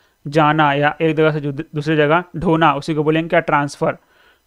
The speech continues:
ठीक है। ट्रांसफर का मतलब होता है to move or carry from one place to another। सुने होंगे किसका,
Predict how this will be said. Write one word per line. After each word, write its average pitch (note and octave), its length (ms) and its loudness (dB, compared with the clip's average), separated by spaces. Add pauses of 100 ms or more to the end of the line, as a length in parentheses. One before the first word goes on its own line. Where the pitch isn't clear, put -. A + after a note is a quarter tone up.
ठीक E3+ 120 -6
है। G#3 80 0
ट्रांसफर D#3 320 -2
का D#3 80 0
मतलब D#3 200 0
होता - 20 2
है D#3+ 280 -4
to D#3 80 -4
move F3+ 460 -2 (1040)
or C#3 300 4 (140)
carry D#3 460 4 (1300)
from D3+ 420 2 (1400)
one D3+ 420 0
place D#3 500 -2 (1500)
to F3+ 240 -2 (1160)
another। D#3 400 0 (560)
सुने E3 260 -2
होंगे E3+ 180 2
किसका, E3 360 -2